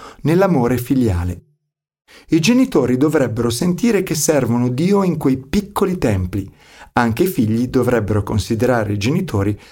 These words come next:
come i rappresentanti visibili di Dio sulla terra. I genitori non dovrebbero mai rimproverare i propri figli davanti agli altri.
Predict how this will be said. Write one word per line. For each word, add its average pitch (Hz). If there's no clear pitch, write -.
come 160
i 160
rappresentanti 175
visibili 180
di 139
Dio 151
sulla 160
terra. 98
I 139
genitori 175
non 135
dovrebbero 143
mai 143
rimproverare 127
i 104
propri 107
figli 110
davanti 127
agli 160
altri. 92